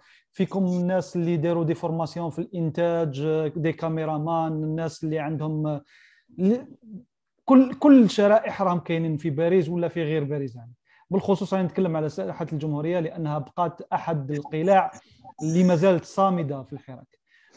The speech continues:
وكما راه يقول محمد خواني، يعني، حتى،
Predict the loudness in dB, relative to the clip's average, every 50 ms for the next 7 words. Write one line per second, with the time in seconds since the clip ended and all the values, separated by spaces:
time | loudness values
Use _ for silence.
0 | -18 -8 -8 -4 0 4 6 6 8 10 10 8 8 8 6 6 6 4 2 0
1 | 0 0 0 0 0 2 0 0 -2 -2 -2 -4 -6 -6 -8 -2 2 4 4 6
2 | 6 4 2